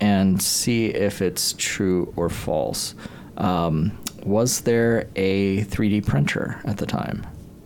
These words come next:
True or yes or no, <laughs> I guess?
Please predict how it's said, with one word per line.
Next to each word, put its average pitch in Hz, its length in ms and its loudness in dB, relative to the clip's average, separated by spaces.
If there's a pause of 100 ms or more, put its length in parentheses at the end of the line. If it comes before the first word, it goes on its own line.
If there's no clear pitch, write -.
(1120)
True 156 440 0
or 110 200 2
yes 120 320 2
or 104 60 4
no, - 240 2
<laughs> - 100 0
I 147 100 2
guess? - 460 -4